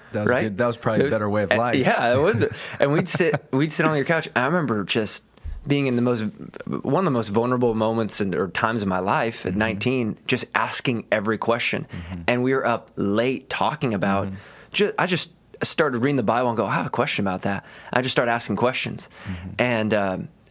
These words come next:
Speaker 2: and I grew rapidly,
Speaker 1: Mm-hmm.
Speaker 2: rapidly because I just asked questions. That's not to make me better, but I'm just to say that questions are not a problem.
Speaker 1: Mm-hmm.
Speaker 2: Doubt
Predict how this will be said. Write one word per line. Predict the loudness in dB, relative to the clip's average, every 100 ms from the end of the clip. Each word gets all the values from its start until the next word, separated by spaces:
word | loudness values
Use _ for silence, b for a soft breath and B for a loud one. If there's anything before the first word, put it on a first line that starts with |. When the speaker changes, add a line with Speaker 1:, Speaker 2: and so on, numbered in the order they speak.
| 0
Speaker 2:
and | 2
I | 2
grew | 0 0 2 0 -2 -4
rapidly, | -2 -2 0 0 0 -2 -2 -4 -6 -8 -8
Speaker 1:
Mm-hmm. | -4 -2 0
Speaker 2:
rapidly | 2 2 0 0 0 0 0
because | 0 0 0
I |
just | -2 -4 -4
asked | -4 -4 -2
questions. | -2 0 -4 -2
That's | -2 0
not | -2 -2
to | -2
make | -2 0
me | 0 0
better, | 0 0 0 0
but | 0 0
I'm | -2
just | -4 -4
to | -2
say | 0 0 0
that | -2 -4 B B B -6
questions | -2 0 0 0 2
are | 0
not | 0 -2 -4
a |
problem. | -4 -2 -2 -2 -6 -6 -12 -14
Speaker 1:
Mm-hmm. | -10 -8 -2
Speaker 2:
Doubt | 0 2 0 -2 -8